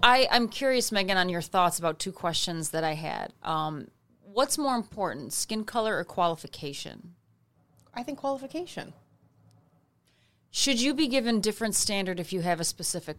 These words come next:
Speaker 1: skin color?
Speaker 2: No. I think it should be based on, on your capabilities and your skill sets. And it's not always just about grades, right? Like,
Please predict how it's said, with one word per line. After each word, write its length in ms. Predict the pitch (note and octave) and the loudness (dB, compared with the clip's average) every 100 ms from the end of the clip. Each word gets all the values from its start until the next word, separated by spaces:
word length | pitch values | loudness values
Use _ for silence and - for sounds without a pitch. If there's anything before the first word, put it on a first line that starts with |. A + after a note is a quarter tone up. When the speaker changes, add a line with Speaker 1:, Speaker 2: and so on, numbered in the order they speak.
| - | -12
Speaker 1:
skin 300 | - - C4 | -12 -4 -4
color? 360 | G3 D3 - E3+ _ _ - | -4 -6 -8 -14 _ _ -12
Speaker 2:
No. 280 | A#4 G#3 - _ _ _ _ _ _ _ _ _ _ | -4 -4 -6 _ _ _ _ _ _ _ _ _ _
I 80 | - | -2
think 240 | - F4 E4 | 2 2 2
it 60 | |
should 180 | - - | -2 0
be 100 | C#4+ | 0
based 320 | C#4 D4 C#4+ | 0 0 2
on, 260 | C#4 C4+ B3+ - _ _ - | 2 2 -2 -12 _ _ -2
on 200 | C4+ C4+ | 0 0
your 160 | C4 | -4
capabilities 680 | B3 C#4 C#4+ A#3+ C#4 D#4 B3 | -4 -6 -4 2 4 4 0
and 80 | G#3 | -2
your 80 | |
skill 240 | G3 - C#4 | -2 0 2
sets. 180 | G#3+ A3+ | 2 0
And 80 | |
it's 100 | B3 | -2
not 160 | D4 E4+ | 4 4
always 220 | B3 A#3+ | 4 2
just 180 | F3+ G3+ | 0 2
about 220 | F#3 E3 | 4 4
grades, 360 | D#3 - - - | 0 -8 -8 -6
right? 260 | C3+ E3 F3 | -4 -4 -4
Like, 320 | E3 D3+ | -6 -8